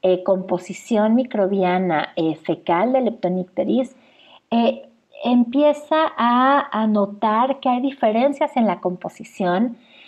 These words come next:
entre, eh, las hembras cuando están en algún estado reproductivo, ya sea preñadas o todavía con cría y lactantes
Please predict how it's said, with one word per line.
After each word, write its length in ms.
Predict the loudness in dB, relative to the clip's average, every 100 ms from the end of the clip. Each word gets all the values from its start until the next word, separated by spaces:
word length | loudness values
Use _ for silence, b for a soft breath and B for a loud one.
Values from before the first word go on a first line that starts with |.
| B B _
entre, 680 | 2 4 4 2 0 -2 -6 _
eh, 400 | 0 2 4 2 0
las 340 | -2 -2 0
hembras 580 | 2 4 4 4 0 -2 -6 -4
cuando 300 | -2 0 0
están 420 | 0 -2 0 0
en 160 | 0
algún 300 | 0 0 0
estado 400 | 0 0 0 0
reproductivo, 1000 | 0 -2 -2 -2 -4 -4 -2 2 0 -2 -12 _ _ _ _ _
ya 160 | -2
sea 280 | 0 0 -2
preñadas 840 | -2 0 0 0 2 0 -2 -8 -16 -20 _
o 500 | 0 4 4 2 -2
todavía 460 | 2 2 2 0 0
con 220 | -2 -2
cría 500 | -2 0 0 0 -2
y 80 | -4
lactantes 800 | -2 -4 -6 -8 -6 -8 -16 _